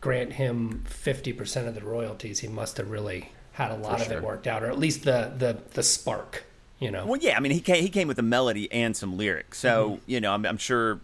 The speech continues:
Speaker 3: Lieber probably co-wrote some of the lyric. That's why he got twenty-five percent. And then Stoller kinda did the
Speaker 2: Yeah.
Speaker 3: accompaniment,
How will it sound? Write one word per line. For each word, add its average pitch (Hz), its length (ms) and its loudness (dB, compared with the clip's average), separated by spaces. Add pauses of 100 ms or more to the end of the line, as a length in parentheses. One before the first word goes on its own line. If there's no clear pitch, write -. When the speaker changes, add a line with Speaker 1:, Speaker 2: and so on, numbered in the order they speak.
Speaker 3:
Lieber 120 300 2
probably 95 440 0 (300)
co-wrote 117 420 6
some 123 120 0
of 117 40 0
the 107 80 2
lyric. 113 280 4
That's 107 180 0
why 104 120 2
he 101 40 0
got 101 140 2
twenty-five 101 440 0
percent. 107 380 -2 (100)
And 98 200 -2
then 92 340 0 (220)
Stoller 98 640 2 (360)
kinda 101 220 -2
did 90 300 -4
the 92 80 -2
Speaker 2:
Yeah. 87 60 0
Speaker 3:
accompaniment, 85 640 -2